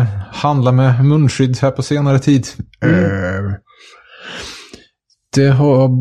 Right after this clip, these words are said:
Speaker 1: i, det, ja, just det, det var ju dels den där boken då. Och, ehm, några fler Felched by the Goat-låtar. Det
Speaker 2: Boken, Pixie-boken då?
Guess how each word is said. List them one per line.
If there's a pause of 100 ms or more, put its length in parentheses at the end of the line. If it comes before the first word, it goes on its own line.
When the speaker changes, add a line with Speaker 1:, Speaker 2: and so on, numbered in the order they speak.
(220)
Speaker 1:
i, (800)
det, (200)
ja,
just
det,
det
var
ju
dels
den
där
boken
då. (400)
Och,
ehm, (600)
några
fler
Felched
by
the
Goat-låtar. (240)
Det
Speaker 2:
Boken,
Pixie-boken
då?